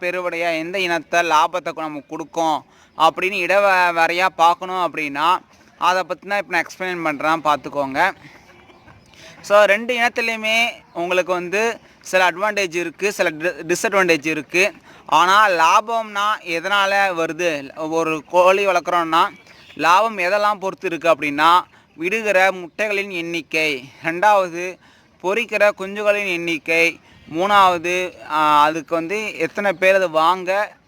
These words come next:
மக்கள் வாங்குறதுக்கு அது எப்படி உதவியா இருக்குது அப்படிங்கிறத பொறுத்து தான் இது இருக்குது. So நான் ஒவ்வொன்றா எக்ஸ்பிளைன் பண்றேன்,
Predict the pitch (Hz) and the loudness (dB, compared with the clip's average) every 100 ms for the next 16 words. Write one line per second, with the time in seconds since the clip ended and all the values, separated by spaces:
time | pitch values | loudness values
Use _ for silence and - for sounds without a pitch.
0 | _ - 156 156 151 202 170 180 185 175 | _ -14 -8 -6 -4 -2 0 0 0 -2
1 | 202 170 190 190 180 165 156 147 143 151 | 0 0 2 4 4 2 -2 -4 -8 -6
2 | 175 180 180 170 156 151 156 147 147 - | -4 0 0 0 -2 -8 -10 -6 -8 -8
3 | _ _ _ _ - 151 156 170 165 151 | _ _ _ _ -4 -2 0 0 2 2
4 | 160 170 - 170 165 165 170 - 170 143 | 2 -2 -2 0 4 4 4 -2 -10 -6
5 | 147 151 165 156 240 262 - - - 196 | -4 -4 -4 -4 -4 -8 -20 -18 -2 2
6 | 190 196 208 214 220 180 - 196 190 175 | 2 2 0 0 -2 -4 -4 -2 0 0
7 | 160 156 170 | 0 2 2